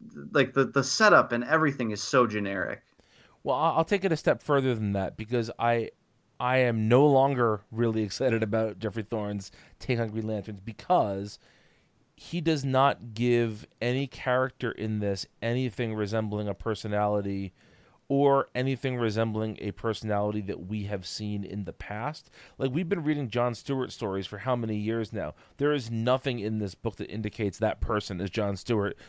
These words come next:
Speaker 2: aside from people calling him John Stewart.
Speaker 1: Mm-hmm.
Speaker 2: And so,
Speaker 1: Yeah,
Speaker 2: you
Speaker 1: you're
Speaker 2: know,
Speaker 1: not wrong. I'm, I'm just saying I'm not gonna use this. Just like, just like you said, you don't think Tamaki's, uh, Dark Detective is gonna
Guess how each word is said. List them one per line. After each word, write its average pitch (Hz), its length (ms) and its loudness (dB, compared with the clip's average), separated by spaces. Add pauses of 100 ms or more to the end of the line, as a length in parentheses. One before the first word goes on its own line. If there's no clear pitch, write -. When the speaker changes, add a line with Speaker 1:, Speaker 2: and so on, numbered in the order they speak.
(120)
Speaker 2:
aside 110 400 2
from 107 120 -6
people 110 200 -6
calling 101 380 -2
him 95 160 -6
John 87 220 -8
Stewart. - 400 -14 (500)
Speaker 1:
Mm-hmm. 131 300 2 (260)
Speaker 2:
And 127 200 -2
so, 127 340 0
Speaker 1:
Yeah, 175 320 8 (720)
Speaker 2:
you 160 160 -2
Speaker 1:
you're 226 100 6
Speaker 2:
know, 214 100 6
Speaker 1:
not 139 120 6
wrong. 117 420 2 (160)
I'm, 214 240 6
I'm 233 180 4
just 240 180 4
saying 180 260 4
I'm 170 100 4
not 165 160 4
gonna 160 140 0
use 139 380 0
this. 131 440 0 (560)
Just 202 220 2
like, 190 300 4
just 185 220 -2
like 175 160 4
you 175 120 0
said, 151 420 6
you 147 220 2
don't 139 200 6
think 135 220 2
Tamaki's, 120 680 2
uh, 98 360 6 (260)
Dark 117 220 4
Detective 110 480 2
is 110 100 -2
gonna 110 320 0